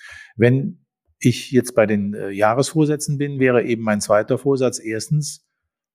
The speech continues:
bin ich da aktuell? Also habe ich überhaupt ein Testament? Und wenn ich eins habe, sollte ich noch mal drüber nachdenken, das noch mal lesen, ob das, was ich da aufgeschrieben habe, noch aktuell ist.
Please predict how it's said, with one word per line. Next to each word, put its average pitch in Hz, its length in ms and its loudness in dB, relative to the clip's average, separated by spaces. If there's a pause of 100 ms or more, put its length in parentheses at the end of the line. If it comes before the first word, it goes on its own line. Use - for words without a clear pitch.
(380)
bin 143 300 4
ich 127 240 -6
da 107 400 2
aktuell? 120 640 -2
Also 104 400 -8
habe 113 360 2
ich 135 200 -6
überhaupt 156 460 -4
ein 139 140 -10
Testament? 131 600 -10
Und 107 200 -6
wenn 147 160 6
ich 127 180 2
eins 98 260 -8
habe, 98 380 0
sollte 123 260 -4
ich 117 100 -10
noch 117 120 -8
mal 110 120 -6
drüber 104 220 -4
nachdenken, 131 600 -6
das 113 180 -6
noch 104 140 -6
mal 90 160 -4
lesen, 107 560 -2 (320)
ob 117 160 -2
das, 117 240 2
was 110 180 0
ich - 220 -12
da 101 240 0
aufgeschrieben 127 640 -4
habe, 135 240 2
noch 127 340 -4 (240)
aktuell 120 540 0
ist. - 460 2